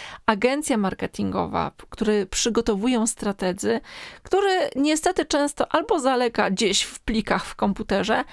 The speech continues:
albo leży na półce, nazywany później dumnie pułkownikiem i tam się kurzy. No to właśnie takiej strategii absolutnie nie potrzebujecie.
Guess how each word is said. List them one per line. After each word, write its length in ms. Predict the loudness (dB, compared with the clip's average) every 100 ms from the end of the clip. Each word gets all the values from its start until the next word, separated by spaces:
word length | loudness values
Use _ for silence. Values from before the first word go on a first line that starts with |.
| -14 -16 0
albo 320 | 2 2 2
leży 260 | 2 2 2
na 160 | 0
półce, 560 | 2 -2 0 0 2 2
nazywany 600 | 2 2 2 2 2 0
później 400 | 0 0 2 0
dumnie 440 | 2 2 2 2
pułkownikiem 1000 | 2 0 0 0 0 0 -2 0 0 0 -4 -8
i 60 | -2
tam 220 | 0 2
się 160 | 0
kurzy. 440 | 0 2 2 2 0 -6 _ _ _ _ _ _ -20 -20 -18 -18 -10 -2
No 60 |
to 100 | 2
właśnie 320 | 4 2 2
takiej 260 | 0 2 0
strategii 440 | 0 0 0 0 -2
absolutnie 500 | -2 -2 -2 -2 -2
nie 120 | -2
potrzebujecie. 720 | -4 -6 -6 -4 -4 -6 -8